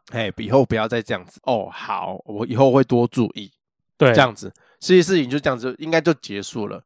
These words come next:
Speaker 2: 嗯。
Speaker 1: 因为毕竟没有人真的上来对我怎么样嘛。
Speaker 2: 对啊。
Speaker 1: 所以我就觉得，哎，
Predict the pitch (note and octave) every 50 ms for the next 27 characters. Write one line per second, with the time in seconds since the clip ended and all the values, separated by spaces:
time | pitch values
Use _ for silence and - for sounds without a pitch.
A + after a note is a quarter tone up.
0 | _ _ - D#3+ C3+ - E3+ A#2 C#3 E3 - D#3+ D3 C#3 C#3 C3 A2+ G#2 G2+ G2
1 | G2 G2 G2 - _ _ _ _ _ _ _ _ - - C#3 B2+ A#2+ A2 - C3
2 | A#2 G#2 G2 G2 G#2 G#2+ _ _ _ _ _ _ _ _ _ _ - C#3 B2 A2+
3 | G2+ G2 G2 - - _ _ - A#2+ A2+ A2+ A#2 B2+ A#2 G#2+ G2 G2 F#2 - -
4 | C#3 B2 A2+ G#2+ G#2 G#2+ A2 - D#3+ D3 D3 D3+ C#3+ C#3+ C3+ C3 E3 F3 F#3+